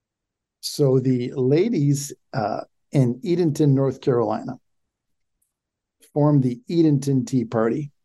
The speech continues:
and they, you know, they signed this proclamation that we're done drinking tea and we're done wearing, uh, British clothes. And the, and the British, you know, they kinda laughed this off.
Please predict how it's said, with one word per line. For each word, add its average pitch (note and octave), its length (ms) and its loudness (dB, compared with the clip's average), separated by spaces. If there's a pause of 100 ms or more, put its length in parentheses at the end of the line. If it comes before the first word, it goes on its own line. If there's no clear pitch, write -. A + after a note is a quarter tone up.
(120)
and B2+ 220 0
they, A#2+ 380 0 (340)
you - 540 -6
know, D3 120 2
they C#3 160 2
signed D3+ 340 -2
this E3 120 -4
proclamation D#3 800 0
that A#2+ 140 0
we're B2 200 0
done C3+ 340 0
drinking E3+ 460 -2
tea D3 360 2 (680)
and B2 220 0
we're B2+ 200 2
done D#3+ 320 0
wearing, D#3 560 -2 (160)
uh, C#3 280 2 (680)
British C3 300 0
clothes. - 520 -2 (120)
And B2+ 180 2
the, C#3 100 -2
and D3 140 -2
the D3+ 60 2
British, G3+ 560 0
you F#3+ 80 0
know, E3+ 100 0
they G3+ 100 0
kinda G#3 280 0
laughed B2 400 -2
this D3+ 260 0
off. C#3 340 -2